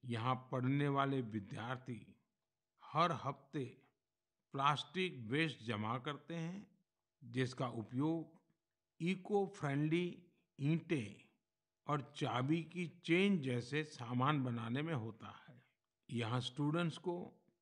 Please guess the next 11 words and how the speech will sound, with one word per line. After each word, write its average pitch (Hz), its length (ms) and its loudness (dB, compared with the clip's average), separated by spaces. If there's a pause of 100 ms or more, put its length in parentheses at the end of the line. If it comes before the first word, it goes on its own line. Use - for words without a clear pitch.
(280)
रिसाइक्लिंग 175 1000 0 (600)
और 135 120 0
प्लास्टिक 170 680 0
वेस्ट 147 300 0
से 190 520 -4 (680)
प्रोडक्ट 123 320 2
बनाना 156 440 4
भी 196 160 -2
सिखाया 175 340 -6
जाता 113 360 -12
है। 143 300 -20